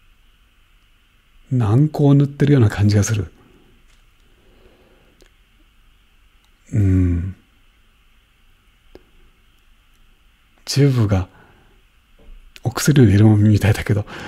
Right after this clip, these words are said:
この黄色い色も、まあ、色っていうか、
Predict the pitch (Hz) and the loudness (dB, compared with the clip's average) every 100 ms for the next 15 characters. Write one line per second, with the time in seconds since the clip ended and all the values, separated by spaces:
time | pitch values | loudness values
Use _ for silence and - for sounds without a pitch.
0 | - - - 120 127 123 - 131 139 147 | -16 -14 -4 -2 0 -2 0 2 4 4
1 | 139 127 127 131 113 101 - - - - | 4 4 2 2 0 0 -6 -20 -20 -20
2 | _ _ _ _ _ _ _ _ _ _ | _ _ _ _ _ _ _ _ _ _
3 | _ _ _ _ - 101 107 170 175 - | _ _ _ _ -4 0 4 4 2 -2
4 | 104 92 - 95 95 | -4 -2 -4 -4 -4